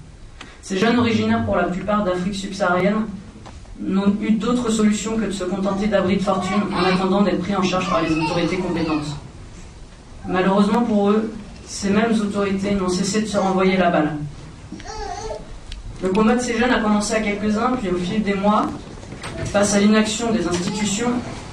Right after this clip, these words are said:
ont été jusqu'à cent trente à dormir sur une place publique. Même si je sais très bien que la ville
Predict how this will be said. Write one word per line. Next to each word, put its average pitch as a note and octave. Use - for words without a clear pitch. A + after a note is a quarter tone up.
ont F#3+
été G#3
jusqu'à A3
cent A#3+
trente B3+
à F#3+
dormir G#3
sur G#3+
une F#3
place -
publique. E3+
Même B3
si C4
je A3+
sais A#3
très B3+
bien B3
que A3
la G#3
ville G3+